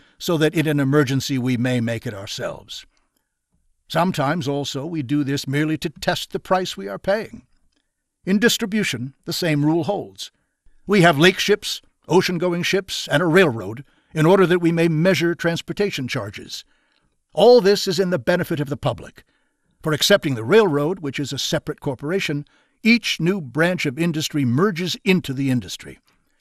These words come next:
and the savings which ensue are for the eventual benefit of the public. For instance, we have made rubber tires,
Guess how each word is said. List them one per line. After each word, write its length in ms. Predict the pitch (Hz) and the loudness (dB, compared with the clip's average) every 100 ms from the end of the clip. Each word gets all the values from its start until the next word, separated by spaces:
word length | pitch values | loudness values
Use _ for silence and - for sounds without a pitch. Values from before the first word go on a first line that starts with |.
| _ | _
and 120 | 151 | -4
the 80 | 202 | -2
savings 500 | - 240 185 143 123 | 2 2 2 2 -2
which 180 | 127 143 | -4 -6
ensue 460 | 117 - 185 113 110 _ _ _ | -6 -4 -2 -4 -8 _ _ _
are 100 | 156 | -2
for 160 | - 143 | 0 -2
the 160 | 131 | -2
eventual 460 | 123 151 202 180 175 | 0 0 -2 -2 -4
benefit 480 | 113 160 160 156 156 | 0 -2 -2 -4 -4
of 100 | 143 | -4
the 100 | 151 | -6
public. 540 | - 139 107 - - _ _ _ _ _ _ _ _ _ _ _ _ _ - | -8 -10 -10 -14 -20 _ _ _ _ _ _ _ _ _ _ _ _ _ 0
For 80 | |
instance, 400 | 233 - 185 170 | 0 0 -4 -2
we 100 | 180 | 2
have 140 | 160 156 | 2 2
made 200 | 160 139 | 2 2
rubber 240 | 143 147 | 0 -2
tires, 640 | 135 277 175 - - - | -4 -2 -2 -4 -12 -12